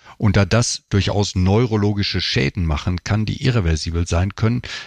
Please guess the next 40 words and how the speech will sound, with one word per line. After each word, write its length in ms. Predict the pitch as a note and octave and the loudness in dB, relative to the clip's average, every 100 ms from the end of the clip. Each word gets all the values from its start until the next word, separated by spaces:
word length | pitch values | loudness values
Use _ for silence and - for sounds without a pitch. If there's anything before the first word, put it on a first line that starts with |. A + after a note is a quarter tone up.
| - | -2
empfehle 480 | G2 F2+ - A2 A2 | 0 2 2 2 2
ich 160 | F#2+ | -2
schon, 400 | - G#2 A2+ B2 | -2 0 0 0
dass 240 | G#2 G2 - | 0 -2 0
man, 480 | F#2+ F#2+ G2 G2 - - | 0 0 0 -4 -8 -2
wenn 120 | G2 | 2
man 160 | G#2 | 2
diese 220 | F#2+ F#2+ F#2 | 2 -2 -2
Substanzen 640 | - - - F#2 F#2+ F2+ | -6 -8 -2 0 0 -2
sozusagen 480 | E2 F2 - E2+ E2+ - | -2 -4 0 0 0 2
unbefristet 880 | B2+ C3+ G#2 - - F#2+ - E2 | 2 4 2 0 -2 -2 0 -2
nimmt, 280 | F2 G2+ B2 - - | 2 0 0 -8 -14
dass 180 | - G2+ | -4 0
man 120 | F#2+ | 2
nach 140 | F#2 F2 | 2 0
zwei 280 | - F2+ F2+ | 0 0 0
bis 220 | F#2+ - | -2 -4
drei 180 | - F2 | 0 2
Jahren 320 | E2+ E2+ F#2+ | 2 2 -2
einmal 240 | - F#2 | 0 0
den 140 | F2+ E2+ | 2 0
Vitamin 420 | - E2+ F2 E2+ | 0 0 0 0
B 140 | E2 | -2
zwölf 320 | - - E2+ | -2 -2 -2
Spiegel 500 | - - F2+ F2 F2 F2 - - | -2 -4 0 2 2 0 -8 -6
bestimmt. 400 | - - F2+ D2 - | -2 0 0 -2 0
Das, 240 | A2 - | 0 0
finde 460 | - - A2 A2 A2 | -8 -2 0 2 0
ich, 260 | - - - - - _ | -2 -6 -10 -20 -20 _
ist 260 | - - - | -2 -2 -4
etwas, 360 | F#2 F#2+ - | 0 0 0
was 160 | F#2 - | -4 0
man 180 | F2 E2 | 0 2
machen 280 | F2+ - | 0 0
sollte. 360 | D#2+ F2 G#2 G#2+ | 0 0 2 0
Die 140 | - | -2
anderen 260 | - F#2 F#2 | -2 0 2
Dinge 240 | F#2 F#2 | 0 0
kontrolliere 640 | F2 - E2+ - D#2+ E2+ E2 | 0 -4 -4 -2 -2 0 0
ich 120 | - | -4